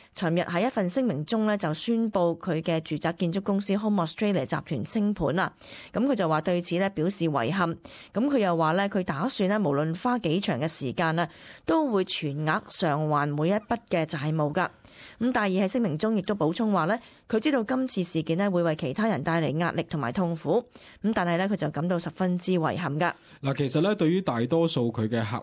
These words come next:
Speaker 2: 戶嚟講呢，呢個對佢哋呢，可能係一個轉機嚟㗎。咁因為呢，該集團破產啊，將會令到呢啲嘅客戶呢，可以申請家居保險。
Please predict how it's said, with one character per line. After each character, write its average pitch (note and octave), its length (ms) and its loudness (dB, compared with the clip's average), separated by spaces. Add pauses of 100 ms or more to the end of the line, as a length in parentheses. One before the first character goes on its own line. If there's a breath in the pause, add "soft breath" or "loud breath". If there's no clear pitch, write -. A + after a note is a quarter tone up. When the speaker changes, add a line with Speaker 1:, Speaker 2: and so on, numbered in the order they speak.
Speaker 2:
戶 G2 180 -2
嚟 F2 160 -4
講 F#2+ 280 -4
呢， C3+ 120 2
呢 E3+ 120 2
個 C#3+ 120 0
對 A2+ 200 0
佢 G#2+ 160 -2
哋 G#2 180 0
呢， C3 140 2
可 G#2 160 0
能 G2 120 -2
係 G2 240 -2
一 B2 40 0
個 B2+ 160 0
轉 G2 220 -4
機 A#2 180 0
嚟 D#2+ 100 -2
㗎。 G2 200 -4
咁 B2+ 140 -4
因 D3+ 180 2
為 A2 120 0
呢， C#3 160 2
該 C#3+ 200 0
集 C3 180 -2
團 F#2+ 200 -4
破 A#2 220 -2
產 A2+ 240 0
啊， G#2+ 120 -2 (220 loud breath)
將 G3+ 340 0
會 C3+ 160 2
令 A#2 260 0
到 B2 120 0
呢 D3+ 120 2
啲 D#3+ 100 0
嘅 C3 120 -2
客 A#2 140 -4
戶 G#2+ 280 -2
呢， C3+ 180 2
可 G#2+ 140 -2
以 C3 140 4
申 C#3 260 -2
請 A2+ 280 -4
家 B2 200 -4
居 B2 180 0
保 F#2 140 -4
險。 G#2+ 360 0